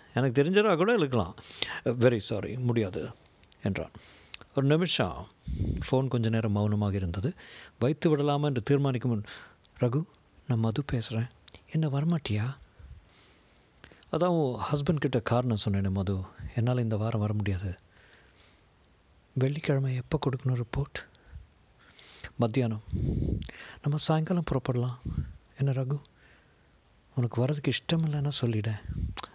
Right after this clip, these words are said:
"அ-, அதுக்கு இல்ல மது, நீ வந்தா நிறைய பேசலாம், உன்கிட்ட நிறைய பேசணும். நான் டிஸ்னி வேர்ல்டெல்லாம் சுத்தி காமிக்கிறேன். We'll have a nice time.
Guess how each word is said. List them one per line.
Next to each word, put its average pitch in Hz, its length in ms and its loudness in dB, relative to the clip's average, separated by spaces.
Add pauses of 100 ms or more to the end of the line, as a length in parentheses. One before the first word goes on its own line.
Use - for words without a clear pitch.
"அ-, - 100 -2
அதுக்கு - 460 0
இல்ல 147 100 2
மது, 104 340 0 (640)
நீ 143 80 2
வந்தா 139 260 0
நிறைய 135 360 0
பேசலாம், 110 520 -2 (200)
உன்கிட்ட 120 300 0
நிறைய 113 240 0 (120)
பேசணும். 104 380 -4 (680)
நான் 117 280 0
டிஸ்னி 123 160 -2
வேர்ல்டெல்லாம் 123 480 0
சுத்தி 120 380 -4
காமிக்கிறேன். 107 560 -2 (760)
We'll 120 120 0
have 127 320 0
a 110 80 2
nice 107 180 -4
time. 127 360 -2